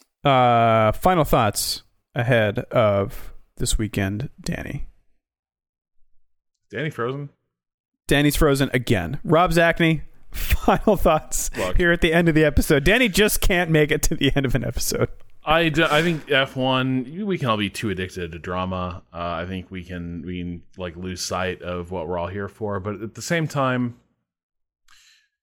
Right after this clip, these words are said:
Speaker 2: if you work at Porsche and you're, like, near the C-suite and you're listening to this, are you gonna
Speaker 1: Hmm.
Speaker 2: take that?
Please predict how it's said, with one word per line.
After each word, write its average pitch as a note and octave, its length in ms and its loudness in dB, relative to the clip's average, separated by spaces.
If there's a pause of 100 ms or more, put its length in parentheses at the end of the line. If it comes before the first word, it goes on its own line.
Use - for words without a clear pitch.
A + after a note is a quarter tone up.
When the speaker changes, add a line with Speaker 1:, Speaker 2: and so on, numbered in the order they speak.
(600)
Speaker 2:
if F2 80 -18
you G#2+ 80 -2
work A#2 160 -2
at G#2 80 -6
Porsche - 600 -4
and E2+ 140 -6
you're, F2+ 100 -4
like, F2 180 -6
near F2+ 120 -4
the E2+ 80 -10
C-suite F2 420 -8
and E2 60 -6
you're E2+ 100 -6
listening E2+ 300 -6
to G2+ 60 -4
this, A2+ 400 -6 (560)
are D#2+ 40 -16
you F2 80 -2
gonna A2+ 120 2
Speaker 1:
Hmm. G2 60 -2
Speaker 2:
take F2+ 220 -4
that? A#2+ 220 -8